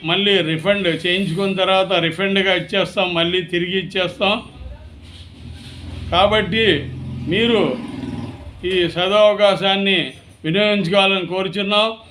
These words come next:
అలాగే ఈ మాట న్యూస్ వినగానే మీరు మీ సోదరులకి, మీ బంధుమిత్రులకు కూడా, అందరినీ కూడా ఈ, ఆ,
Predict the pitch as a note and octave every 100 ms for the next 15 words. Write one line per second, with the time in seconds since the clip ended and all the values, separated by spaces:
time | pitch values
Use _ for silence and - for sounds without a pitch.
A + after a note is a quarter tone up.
0 | - - D3+ F3 G#3+ G#3+ G#3+ F#3 C3+ -
1 | - - - - F3 F#3+ F3+ D#3 D#3+ G3+
2 | G#3 G#3 G3 F3 F#3 A3+ - F#3+ F#3+ G#3
3 | G#3+ G#3+ G#3+ G3 C3+ - - - _ D#3
4 | F#3+ A3+ G#3+ D#3 C3 - - _ E3+ G3+
5 | F#3+ G3 F#3+ G3+ G#3 G3+ G3 F#3 G#3 G#3+
6 | - E3 E3+ D#3+ F#3+ G#3+ G#3+ G#3 F#3+ G3+
7 | G3+ G3 G3+ G3+ G3+ C3+ - - _ -
8 | - D#3+ G#3+ G#3+ G#3 F#3 G3 G3+ F3+ D3
9 | - - _ _ _ - F#3 F#3 D3 C#3
10 | - _ _ _ _ _ E3+